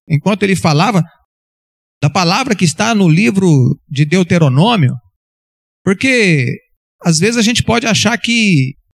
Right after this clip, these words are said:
essa ideia de povo de Deus traz uma certa diferença, faz de nós alguma coisa muito grande,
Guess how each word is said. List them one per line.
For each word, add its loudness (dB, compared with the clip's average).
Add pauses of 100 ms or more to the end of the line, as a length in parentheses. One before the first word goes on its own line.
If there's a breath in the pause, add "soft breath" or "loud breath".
(200)
essa 0
ideia -2
de 0 (100)
povo 2
de -2
Deus -2 (440)
traz -2
uma 0
certa 0 (500)
diferença, 0 (220 soft breath)
faz -2
de -2
nós 0
alguma 0
coisa 0
muito 2
grande, 0